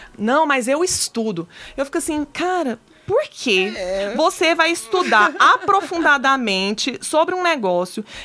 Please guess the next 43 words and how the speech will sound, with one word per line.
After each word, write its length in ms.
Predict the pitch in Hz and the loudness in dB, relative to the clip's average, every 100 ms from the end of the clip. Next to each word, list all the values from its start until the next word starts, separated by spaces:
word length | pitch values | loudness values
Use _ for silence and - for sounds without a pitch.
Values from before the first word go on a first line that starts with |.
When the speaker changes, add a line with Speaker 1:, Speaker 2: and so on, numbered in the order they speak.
| - | -4
Speaker 1:
que 160 | - - | -2 2
a 100 | 311 | 0
pessoa 360 | - 349 339 349 | 0 -2 -2 -2
que 60 | |
você 100 | 370 | -2
vai 100 | 339 | -2
contratar 460 | 311 294 240 254 269 | -2 -2 -2 -2 0
já 80 | 254 | -2
vai 100 | 254 | 0
ter 160 | 254 | -2
dez 540 | 226 180 220 453 453 226 | -4 -4 -2 -2 -4 -2
anos 300 | 190 175 180 | -2 -2 -2
de 140 | 226 - 196 | -2 -4 -4
conhecimento 560 | 240 233 240 214 208 | -4 -4 -4 -4 -4
técnico, 520 | - 185 180 196 214 | -2 -2 -2 -4 -6
experiência 540 | 233 - 262 247 247 247 | -4 0 2 0 -2 0
na 100 | 214 | 2
área, 280 | 165 185 226 | 2 2 0
o 20 | |
negócio 360 | 240 247 - 285 | 0 0 0 -2
não 100 | 269 | 0
para 280 | 254 294 | 0 0
de 300 | 254 285 247 | 0 0 -2
desenvolver, 760 | 196 190 233 226 180 180 208 226 190 | -2 -4 0 0 0 0 0 -2 -6
dobrar 480 | 190 254 190 220 | 0 0 2 0
o, 200 | 254 220 - | 0 -4 -6
a 80 | 214 | -4
quantidade 360 | 226 220 208 | -4 -4 -4
de 60 | - | -4
conhecimento, 540 | 220 214 196 202 - - - - - | -4 -2 -4 -4 -6 -12 -20 -20 -10
pra, 240 | - 320 - _ _ _ | 0 0 0 _ _ _
pra 140 | 311 | 0
você 240 | 320 349 359 | 0 0 0
chegar 300 | 359 302 285 | 2 2 2
no 140 | 294 | 2
nível 380 | 294 294 381 523 | 2 2 2 0
de 100 | - | 0
conhecimento 340 | 320 294 247 | -2 0 0
que 60 | 240 | 0
a 40 | |
pessoa 220 | 240 233 269 | 0 0 0
tem 220 | 302 214 | 0 2
hoje, 520 | 220 277 185 165 | 4 2 0 -8